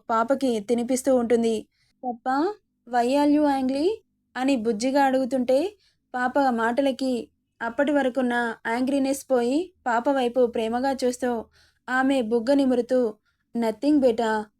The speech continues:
అని పాపని ఒక చేత్తో దగ్గరికి తీసుకుని తలపై ముద్దు పెడతాడు. అదిత్రి మళ్ళీ అంజు దగ్గరికి చేతులు చాపి ఆమె ఒడిలో కూర్చుంటుంది. "పప్పా is a driving a car, మమ్మా,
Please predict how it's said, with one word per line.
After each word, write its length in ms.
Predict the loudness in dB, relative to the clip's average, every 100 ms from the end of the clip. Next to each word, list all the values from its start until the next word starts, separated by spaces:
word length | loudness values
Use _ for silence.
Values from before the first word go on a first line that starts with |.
| _
అని 400 | -2 0 0 -4 -4
పాపని 500 | -2 0 0 -2 -4
ఒక 120 | -4 -2
చేత్తో 400 | 0 2 2 2
దగ్గరికి 440 | 0 -2 -4 -4
తీసుకుని 460 | -6 -6 -4 -2 -2
తలపై 420 | 0 0 0 0
ముద్దు 260 | 0 -2
పెడతాడు. 580 | -2 -2 0 -2 0 -2 -6 _ _ _ -4 -2
అదిత్రి 560 | 0 0 2 2 0 -2
మళ్ళీ 460 | 0 4 4 2 -2
అంజు 240 | -2 2 2
దగ్గరికి 560 | 2 0 -2 -2 -2 0
చేతులు 260 | 0 0 0
చాపి 540 | 2 2 2 0 0 _ _ -8
ఆమె 280 | 0 2 2
ఒడిలో 360 | 2 2 2 2
కూర్చుంటుంది. 800 | 0 0 -2 -2 0 0 -2 -8 -20 _ _ _ -8
"పప్పా 400 | -8 -4 0 2
is 240 | 2 0
a 120 | 0
driving 420 | 2 0 0 0 0
a 140 | 0
car, 380 | 0 -2 0 0
మమ్మా, 540 | 0 -2 -2 -4 -6